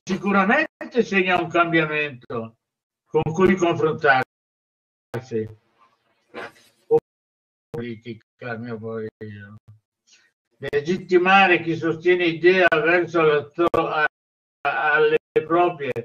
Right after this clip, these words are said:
e nel contempo contrastarla all'interno di una dimensione etica. La crisi che l'Italia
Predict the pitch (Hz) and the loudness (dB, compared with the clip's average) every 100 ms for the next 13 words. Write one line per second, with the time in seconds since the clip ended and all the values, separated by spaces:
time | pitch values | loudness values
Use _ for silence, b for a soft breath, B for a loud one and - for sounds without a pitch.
0 | - b b b b b - 147 170 175 | -12 b b b b b 0 2 4 2
1 | 175 170 165 196 196 175 - _ _ _ | 2 2 2 0 2 -2 -6 _ _ _
2 | _ - 165 175 160 147 - 180 196 214 | _ -4 -2 0 2 0 0 2 4 6
3 | 220 196 151 156 160 160 170 175 175 180 | 6 6 2 0 -4 -2 0 0 -2 -4
4 | - _ 160 160 165 160 165 156 151 - | -6 _ -6 -2 -2 -2 -2 -2 -6 -2
5 | 151 143 131 120 _ _ 123 123 117 - | -2 -2 -8 -12 _ _ -16 -10 -10 -12
6 | _ _ _ _ _ _ _ _ _ _ | _ _ _ _ _ _ _ _ _ _
7 | - 165 190 160 165 160 147 135 170 - | -6 -2 0 -2 -2 -2 -2 0 2 2
8 | 339 165 | 2 2